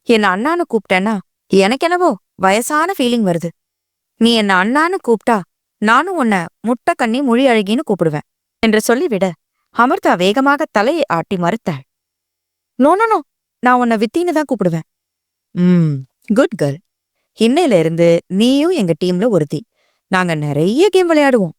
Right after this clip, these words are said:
உனக்கும் கத்து தரோம். உனக்கு என்ன கேம் விளையாட தெரியும்?" என்று கேட்டான்.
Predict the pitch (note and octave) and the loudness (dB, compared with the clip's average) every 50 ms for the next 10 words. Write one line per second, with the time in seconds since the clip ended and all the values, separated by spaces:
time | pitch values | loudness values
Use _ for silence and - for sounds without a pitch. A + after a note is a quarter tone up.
0 | _ _ _ _ _ _ _ _ _ _ _ - F3 F#3+ A#3+ C#4 G#4 G#4+ - G4 | _ _ _ _ _ _ _ _ _ _ _ -2 0 0 0 0 -2 0 -2 0
1 | - F4+ - C#4 A#3 G3 D#3+ D3 - _ _ _ _ _ _ _ _ - - F3+ | 0 2 2 2 2 2 0 -4 -10 _ _ _ _ _ _ _ _ -4 -2 0
2 | F#3+ G3 - A3 G3 E3+ F3 A3+ F4 G4 G4 G4 F4 D4 C#4+ C4+ C4 C4 B3+ - | 0 0 0 2 2 2 2 0 0 0 0 -2 0 2 2 2 2 2 0 0
3 | B3 A3+ A3+ A3 A3 A3 A3 - _ _ _ _ - E3+ F3 F#3+ G#3 C#4+ - F#3 | 0 0 2 0 0 0 -2 -6 _ _ _ _ -4 -2 -2 0 -2 -4 -4 -6
4 | D#3+ - - C#3+ C3+ | -6 -6 -6 -10 -10